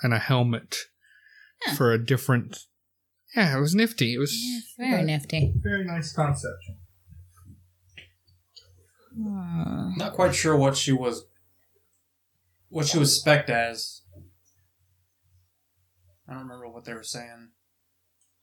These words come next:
Speaker 2: I have no idea because I wasn't present.
Speaker 3: Yeah.
Speaker 2: <laughs> Magic of things like that.
Speaker 3: <laughs>
Speaker 2: I don't know, Balti, what do you, what do you think would be a good way to spice up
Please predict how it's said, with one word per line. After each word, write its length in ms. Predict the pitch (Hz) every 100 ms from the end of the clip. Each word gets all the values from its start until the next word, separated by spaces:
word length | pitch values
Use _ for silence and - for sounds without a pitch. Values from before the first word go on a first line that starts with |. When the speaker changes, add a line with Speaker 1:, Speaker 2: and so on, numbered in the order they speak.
| _ -
Speaker 2:
I 100 | 180
have 260 | 160 147 135
no 240 | 143 160 160
idea 440 | 156 156 170 247
because 280 | 196 143 143
I 240 | 160 165 156
wasn't 280 | 175 220
present. 400 | 214 233 214 139 - - _ - - _ _
Speaker 3:
Yeah. 720 | - 247 254 381 427 311 170 143
Speaker 2:
<laughs> 80 |
Magic 520 | 135 143 214 247 147 160
of 80 | 147
things 260 | 147 147
like 200 | 147 143 -
that. 260 | 151 139 - - _ _ _ _ -
Speaker 3:
<laughs> 80 | 143 139 135 - - - - - _ _ _ _ _ _ _ _ - - - _ _ 294
Speaker 2:
I 40 | 277
don't 100 | 175
know, 60 | 185
Balti, 220 | 190 214
what 100 | 202
do 60 | 247
you, 180 | 233 233 - _ _
what 80 | 240
do 80 | 311
you 140 | 302 285
think 580 | - 185 170 - - - - -
would 200 | 190 165
be 180 | 190 175
a 100 | 160
good 280 | 143 262
way 320 | 240 214 202 190
to 160 | 156
spice 540 | 147 - - 202 196 196
up 240 | 180 180